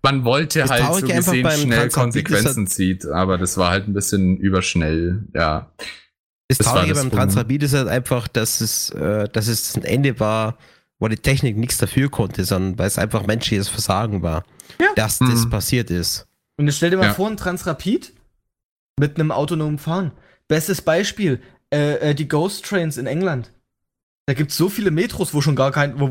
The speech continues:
Speaker 3: wo, wo schon gar kein, äh, Personal mehr drinne fährt. Die fahren
Speaker 2: England?
Speaker 3: komplett
Speaker 2: Die
Speaker 3: von
Speaker 2: fahren ja auch
Speaker 3: alleine.
Speaker 2: schon in Deutschland und in Österreich. Ich mein, die ganz neue U-Bahn-Linie, die wurde, glaub ich, letztes Jahr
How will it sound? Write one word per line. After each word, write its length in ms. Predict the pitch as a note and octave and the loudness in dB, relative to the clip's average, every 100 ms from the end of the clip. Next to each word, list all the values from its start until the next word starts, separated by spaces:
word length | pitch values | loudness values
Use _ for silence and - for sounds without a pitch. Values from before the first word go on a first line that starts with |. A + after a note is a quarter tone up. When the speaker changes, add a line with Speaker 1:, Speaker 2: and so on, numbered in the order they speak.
| C3 | -2
Speaker 3:
wo, 160 | C3+ C#3 | -2 -2
wo 120 | C3+ C#3+ | -2 0
schon 160 | D3 | 2
gar 160 | C#3 C#3+ | 2 0
kein, 280 | D#3+ C#3 C#3 | 2 0 0
äh, 160 | C3 | -2
Personal 420 | B2+ C#3 B2+ C3+ | 0 -2 0 0
mehr 100 | A#3 | -2
drinne 240 | - B2+ A2+ | -4 -4 -4
fährt. 260 | B2+ A2+ _ _ _ _ _ _ - | -4 -6 _ _ _ _ _ _ -8
Die 60 | C3 | 0
fahren 180 | D#3 | 2
Speaker 2:
England? 180 | A3+ - | 4 2
Speaker 3:
komplett 200 | D3 G3 | 2 0
Speaker 2:
Die 40 | - | 2
Speaker 3:
von 80 | |
Speaker 2:
fahren 100 | - | 2
ja 60 | - | 2
auch 20 | |
Speaker 3:
alleine. 100 | - | 2
Speaker 2:
schon 100 | C#3+ A#2 | 2 0
in 100 | F#2+ | 2
Deutschland 380 | B2+ - B2 A2 | 0 2 0 2
und 80 | A2 | 0
in 60 | |
Österreich. 480 | D#4 - A2 F#2+ - _ _ _ - | 0 0 0 0 -2 _ _ _ -6
Ich 140 | G#2 | -2
mein, 200 | B2 B2+ B2 | 0 0 0
die 240 | B2 A#2+ | 0 2
ganz 340 | - C#3+ - | 2 0 0
neue 260 | C3 B2+ A2 | 0 2 0
U-Bahn-Linie, 580 | F#3 D4+ A3 C#3+ C3 B2 | 0 0 0 2 2 2
die 160 | B2 | 0
wurde, 300 | B2+ C3+ C3+ | 0 2 0
glaub 200 | C3 B2+ | 0 -2
ich, 100 | B2 | 0
letztes 360 | C#3+ F3 E3+ - | 0 -2 -2 0
Jahr 300 | C#3+ E3 F#3+ | 0 2 -2